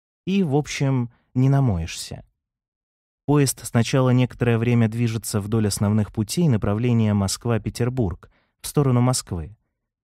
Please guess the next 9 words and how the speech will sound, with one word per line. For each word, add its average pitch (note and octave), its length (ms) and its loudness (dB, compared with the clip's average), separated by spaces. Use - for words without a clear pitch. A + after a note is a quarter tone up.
Потом E3+ 300 4
постепенно B2+ 680 0
отклоняется B2+ 720 0
в - 60 -6
сторону A#2+ 600 0
юго-запада. G2+ 960 -2
И D#3+ 100 2
начинается A#2+ 680 2
Балагоя-Полоцкая G#2+ 1400 0